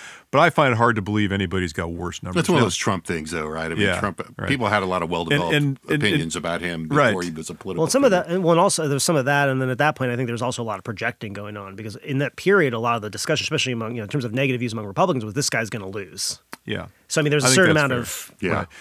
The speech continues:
Speaker 1: But he had the fortune of running against Hillary Clinton, whose favorability ratings were
Speaker 3: Right.
Speaker 1: comparable,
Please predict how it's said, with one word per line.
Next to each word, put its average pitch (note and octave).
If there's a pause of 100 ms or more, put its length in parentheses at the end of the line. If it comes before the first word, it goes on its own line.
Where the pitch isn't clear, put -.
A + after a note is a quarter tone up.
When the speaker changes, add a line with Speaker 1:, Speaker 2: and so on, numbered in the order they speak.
(280)
Speaker 1:
But F3
he F#3+
had C3
the C3+ (480)
fortune C3
of A2+
running A2+
against G#2+
Hillary G#2+
Clinton, C3+
whose A2
favorability A2
ratings A2
were G#2
Speaker 3:
Right. F#2 (220)
Speaker 1:
comparable, A2